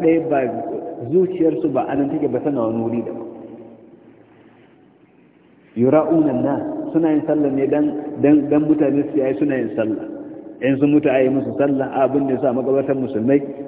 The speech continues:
in a gaje su, so in sun an mutu sa yi gado, wannan shi yasa suke yin sallah, amma ba da wani abu.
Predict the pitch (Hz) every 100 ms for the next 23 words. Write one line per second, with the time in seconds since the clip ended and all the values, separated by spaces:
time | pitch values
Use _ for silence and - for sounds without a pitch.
0 | - 147 139 139 123 123 117 147 147 143
1 | - - 151 151 151 147 151 147 143 147
2 | 151 135 123 147 131 135 151 151 143 139
3 | - - 139 165 143 135 147 151 143 135
4 | 120 127 127 123 113 139 135 110 107 104
5 | 98 -